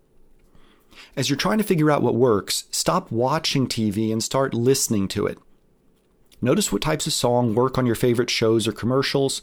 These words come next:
Notice how they're edited, what instruments are used, et cetera.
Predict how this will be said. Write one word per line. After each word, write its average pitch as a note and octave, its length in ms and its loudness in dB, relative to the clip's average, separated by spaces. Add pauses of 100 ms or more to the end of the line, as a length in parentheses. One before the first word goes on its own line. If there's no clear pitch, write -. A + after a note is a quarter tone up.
(300)
Notice A2+ 300 0
how A2 100 2
they're G2 160 -2
edited, D3 580 2 (300)
what B2 160 2
instruments C3+ 560 2
are B2 40 4
used, A#2 580 0
et - 100 -6
cetera. G2+ 420 -2